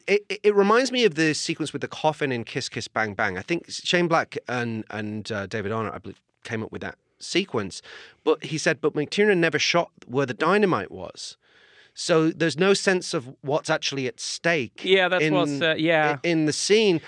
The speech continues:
Speaker 1: That's why it feel like the whole film just feels like
Speaker 2: This is a good m-,
Speaker 1: slapdash.
Speaker 2: moment to pause and, and me-, reference briefly Nick Dissemblian's oral history of this movie, which you can find online. And Nick also wrote this book, Last Action Heroes, that's, that's really worth reading.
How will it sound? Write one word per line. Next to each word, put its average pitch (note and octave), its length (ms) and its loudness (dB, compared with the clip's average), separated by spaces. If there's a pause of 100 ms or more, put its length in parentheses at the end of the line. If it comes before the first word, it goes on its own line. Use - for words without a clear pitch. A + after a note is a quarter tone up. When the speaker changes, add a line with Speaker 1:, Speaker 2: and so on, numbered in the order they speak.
Speaker 1:
That's F#3+ 200 -2
why G3+ 100 6
it F#3 140 0
feel G3 400 4
like F3 180 0
the D#3 140 -2
whole F#3+ 260 4
film E3+ 460 0
just - 240 -6
feels D3+ 400 -2
like A#2+ 340 -4 (160)
Speaker 2:
This B3+ 260 0
is E4 140 4
a - 20 -4
good B3 140 4
m-, A#3 160 2
Speaker 1:
slapdash. G3 160 0
Speaker 2:
moment G3+ 320 4
to F3+ 100 -2
pause E3+ 380 2
and, D#3 160 -4
and D#3 180 2
me-, E3+ 140 2
reference E3 400 0
briefly D3+ 420 0
Nick D3+ 200 -2
Dissemblian's D3 560 -2
oral C#3 160 0
history F#3+ 360 2
of D#3 100 0
this D3 140 -4
movie, C#3+ 220 0
which C#3 140 -2
you - 60 -12
can D3 100 -4
find D3 260 0
online. C3+ 360 0
And C#3 100 0
Nick D3+ 160 0
also C#3+ 240 2
wrote C#3 160 -2
this C3+ 100 -10
book, C#3 220 -4
Last C3+ 240 -2
Action C3+ 260 -4
Heroes, B2+ 320 0
that's, - 260 -12 (120)
that's C#3 180 -2
really C3 220 -2
worth C3 260 -4
reading. D3+ 320 0